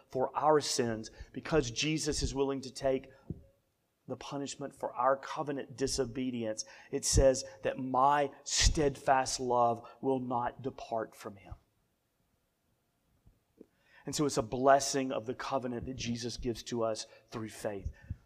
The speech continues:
The steadfast love of God. This is a season where we think about gifts and presents more than any time the rest of the year.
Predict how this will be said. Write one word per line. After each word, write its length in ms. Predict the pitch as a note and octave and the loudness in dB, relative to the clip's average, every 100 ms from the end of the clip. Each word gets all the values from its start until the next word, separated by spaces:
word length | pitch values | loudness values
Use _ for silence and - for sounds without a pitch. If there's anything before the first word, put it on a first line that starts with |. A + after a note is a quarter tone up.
| - | -8
The 100 | A#2+ | 0
steadfast 1120 | - - E3 D3+ C3+ - - C#3 C3+ - - | 2 2 4 4 2 -6 0 4 4 4 2
love 680 | C#3 B2 A#2+ A2+ G2+ - - _ _ _ - | 2 4 6 6 2 -4 -20 _ _ _ -8
of 280 | A2+ G#2+ G2+ | -6 -6 -4
God. 300 | G2+ G2 - - - _ _ _ _ _ | -4 -4 -12 -18 -20 _ _ _ _ _
This 160 | C#3 C3+ | -6 -4
is 120 | B2+ | -2
a 60 | C3 | -2
season 500 | - D#3 B2+ C3 A#2+ | 0 2 2 0 2
where 160 | C3 | 2
we 160 | B2 C3+ | 2 0
think 240 | C#3 C3 | -2 -4
about 380 | C3 B2 - A2 | 2 4 4 0
gifts 320 | B2 B2 - | -2 -2 -4
and 160 | C3+ A2+ | -6 -6
presents 500 | B2+ B2 A#2 A#2 - - - | 0 2 2 -4 -10 -18 -4
more 140 | C3+ B2+ | 0 2
than 160 | A2+ | 0
any 260 | - B2+ C3+ | -2 -4 -4
time 380 | - C3 B2+ A#2+ | -2 -2 -2 -4
the 80 | |
rest 360 | A2 A2+ A#2 - | -4 -4 -4 -8
of 160 | A#2 A2 | -12 -12
the 80 | |
year. 360 | G#2 G#2 F#2 F#2 | -14 -12 -12 -14